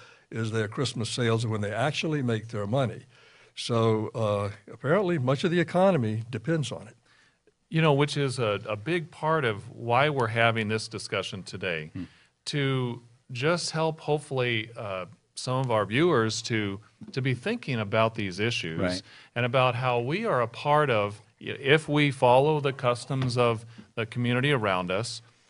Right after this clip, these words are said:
Speaker 2: we're just part of a big machine.
Speaker 3: Sure.
Speaker 2: And we're just being manipulated by it.
Speaker 3: Manipulated by, by
Speaker 2: And
Speaker 3: these businesses and so forth, yeah.
Speaker 2: Absolutely. And are we just going to go along,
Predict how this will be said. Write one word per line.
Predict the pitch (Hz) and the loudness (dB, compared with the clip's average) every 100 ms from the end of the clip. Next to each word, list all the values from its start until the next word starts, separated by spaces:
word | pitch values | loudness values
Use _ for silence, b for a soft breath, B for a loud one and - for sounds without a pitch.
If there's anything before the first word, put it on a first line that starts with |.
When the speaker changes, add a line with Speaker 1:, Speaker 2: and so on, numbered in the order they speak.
| b | b
Speaker 2:
we're | 156 220 | -2 -2
just | 202 - - | -2 -6 -4
part | 160 190 | -2 0
of | 156 | -2
a | 120 | -2
big | 143 135 | -2 -2
machine. | 117 104 - - 127 95 73 71 | -2 -4 -6 -2 0 0 -4 -12
Speaker 3:
Sure. | - - 101 107 117 | -12 -2 0 2 4
Speaker 2:
And | 139 | 4
we're | 151 | 4
just | 151 143 165 | 2 -2 -2
being | 147 135 | 0 0
manipulated | 123 120 135 131 131 107 101 98 95 101 | 0 0 -2 -2 0 0 2 0 -4 2
by | 113 120 113 | 6 6 6
it. | 82 - 120 | 2 -4 -2
Speaker 3:
Manipulated | 107 107 110 104 101 90 87 | 2 2 2 2 2 0 2
by, | 101 101 | 4 4
by | 98 104 104 | 2 4 4
Speaker 2:
And | 104 | 4
Speaker 3:
these | 101 95 - 135 120 120 | -2 -4 -8 -10 -8 0
businesses | 123 120 107 104 90 | 2 2 0 -4 -8
and | 90 | -4
so | 113 | -4
forth, | 107 82 87 | -4 -8 -6
yeah. | 98 95 | -6 -2
Speaker 2:
Absolutely. | 175 180 180 165 185 156 98 85 b b | -2 -2 -2 -2 -2 -4 -8 -10 b b
And | 131 139 | 4 8
are | 151 | 10
we | 160 160 139 | 10 6 4
just | 127 143 - | 2 0 0
going | 147 160 156 | 0 0 0
to | 139 | 0
go | 131 131 143 147 | 4 6 8 6
along, | 156 135 120 120 127 | 4 4 4 4 0